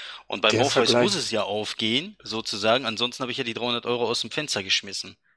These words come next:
Speaker 2: Der Vergleich ist aber extrem weit hergeholt. Das ist nicht wirklich einfach nur drei D.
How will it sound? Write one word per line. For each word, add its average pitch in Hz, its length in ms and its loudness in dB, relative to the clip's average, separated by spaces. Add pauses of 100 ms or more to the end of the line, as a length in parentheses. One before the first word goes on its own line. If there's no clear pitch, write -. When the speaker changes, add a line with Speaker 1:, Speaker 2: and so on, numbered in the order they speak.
(200)
Speaker 2:
Der 117 120 2
Vergleich 120 440 4
ist 127 120 0
aber 117 200 2
extrem 117 840 2
weit 101 260 0
hergeholt. 104 480 2 (520)
Das 117 220 4
ist - 200 4
nicht 123 320 4
wirklich 120 380 2
einfach 117 260 4
nur 117 240 6
drei 110 260 4
D. 110 360 4